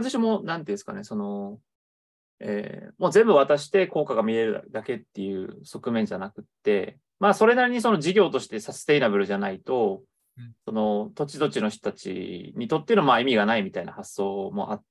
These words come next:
Speaker 1: て、で、それがその多分インパクト投資とか言われてるようなところに近くなってくるんだと思うんですね。で、ビ-、ビル・ゲイツが結構それを、まあ、まあ、や-、やっている側面があって、まあ、うまくいってなくて、まあ、批判されるところも、まあ、あるんですけど、で、なんかその、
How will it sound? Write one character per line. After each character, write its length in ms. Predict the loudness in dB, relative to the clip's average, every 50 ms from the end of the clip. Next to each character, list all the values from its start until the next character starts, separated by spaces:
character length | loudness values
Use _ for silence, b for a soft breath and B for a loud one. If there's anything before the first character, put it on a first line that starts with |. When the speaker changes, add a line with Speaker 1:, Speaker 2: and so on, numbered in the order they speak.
| _
Speaker 1:
て、 300 | -4 -4 -4 -4 -8 -14 _ _ _ _ _ _ _ _ -20 -12 -10
で、 60 | 0
そ 100 | 2 4
れ 100 | 6 6
が 100 | 4 6
そ 100 | 6 6
の 100 | 6 6
多 120 | 4 4
分 140 | 4 4 2
イ 40 | 2
ン 80 | 0 0
パ 120 | 0 -2
ク 60 | 0
ト 100 | -2 -4
投 160 | -2 -2 -4 -4
資 80 | -6
と 80 | -10 -10
か 60 | -6
言 80 | -4 -4
わ 80 | -4
れ 80 | -4 -6
て 120 | -8 -12
る 100 | -12 -12
よ 60 | -14
う 80 | -14 -16
な 80 | -20 -20 _ _ _ _ _ _ _ _ _ _ _ _
と 60 | _ _
こ 80 | 0 2
ろ 200 | 2 2 2 0
に 120 | -2 -6
近 240 | -12 -10 -8 -8 -6
く 80 | -6
な 80 | -8 -8
っ 80 | -10 _
て 100 | -16 -18
く 80 | -16
る 60 | -16
ん 40 | -18
だ 60 | -18
と 60 | _ -18
思 100 | -18 -16
う 20 |
ん 40 | -18
で 60 | -18 _
す 140 | _ -20 -20
ね。 80 | -20 -20 _ _
で、 180 | -2 0 0 0
ビ-、 160 | 0 -4 0
ビ 120 | 2 2 2
ル・ 80 | 4
ゲ 100 | 4 4
イ 40 | 2
ツ 100 | 2 0
が 120 | -2 -2
結 120 | -2 -6 -12
構 80 | -14
そ 160 | -8 -4 -2 0
れ 100 | 0 0
を、 120 | 0 0
ま 280 | 0 -2 -2 -2 -4 -8 -18 _ _ _ _ _
あ、 80 | -16 -12
ま 140 | -12 -10 -8
あ、 20 |
や-、 140 | -8 -6 -2
や 120 | 0 0 -2
っ 80 | -2 -4 _
て 80 | -4 -2
い 40 | -2
る 100 | -2 -2
側 240 | -4 -8 -8 -4 -4
面 140 | -2 -2
が 80 | -2 -4
あ 40 | -8
っ 60 | -10
て、 200 | _ -2 -2 0
ま 120 | 2 0
あ、 120 | 0 0 0
う 60 | 2
ま 100 | 0 2
く 80 | 2 2
い 60 | 2
っ 40 | 2
て 80 | 2
な 120 | 2 2 2
く 60 | 2
て、 60 | 2
ま 80 | 2 2
あ、 60 | 4
批 120 | 4 2
判 120 | 2 4 4
さ 80 | 2
れ 60 | 2
る 40 | 2
と 60 | 0
こ 60 | -2 -4
ろ 60 | -4
も、 60 | -2
ま 80 | -2 0
あ、 60 | 2
あ 40 | 2
る 120 | 2 0
ん 180 | 0 -4 -10 -14
で 80 | -20
す 80 | -20 -16
け 100 | -12 -10
ど、 280 | -8 -6 -8 -8 -10 -16 _ _ _ _ _ _ B B B B B B B B -20 B _ _ -14
で、 120 | -12 -10
な 180 | -10 -4 -4 -2
ん 20 |
か 120 | 0 0 0
そ 100 | 2 2
の、 520 | 4 4 4 4 4 2 2 0 -2 -6